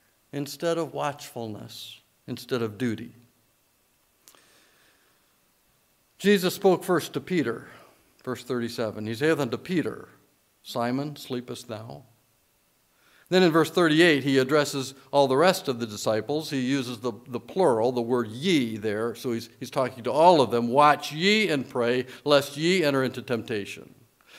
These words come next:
But Peter, a-, at the first, was singled out from the other disciples. He was the one who said,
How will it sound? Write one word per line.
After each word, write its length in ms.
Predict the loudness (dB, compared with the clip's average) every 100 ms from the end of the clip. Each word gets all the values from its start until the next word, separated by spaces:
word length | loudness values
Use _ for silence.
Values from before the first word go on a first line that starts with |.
| -20 _
But 200 | -2 0
Peter, 460 | 2 4 6 6 4
a-, 280 | 2 0 0
at 160 | -4
the 60 | -6
first, 460 | 2 6 6 2
was 200 | -4 -4
singled 440 | -2 0 2 2 4
out 280 | 2 2 -4
from 140 | -6
the 120 | -2
other 220 | -2 -2
disciples. 920 | -6 -8 -6 -6 -8 -18 -20 -18 -20 -20 _ _ _ _ _ _ _ _ _ _ _ _ _ _ _ _ -8
He 140 | -6
was 100 | -4
the 80 | -2
one 180 | -2 -2
who 120 | -6
said, 400 | -4 -6 -6